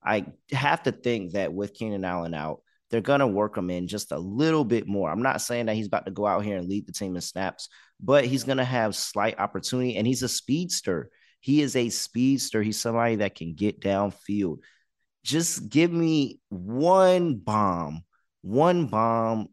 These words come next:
Maybe it goes in the end zone, and if it does, I have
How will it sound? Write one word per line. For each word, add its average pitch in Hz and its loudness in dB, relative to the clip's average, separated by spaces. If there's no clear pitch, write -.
Maybe 156 4
it 120 -2
goes 123 2
in 120 2
the 104 0
end 104 -2
zone, 101 -2
and 107 -2
if 139 0
it 123 -2
does, 104 -2
I 143 0
have 151 0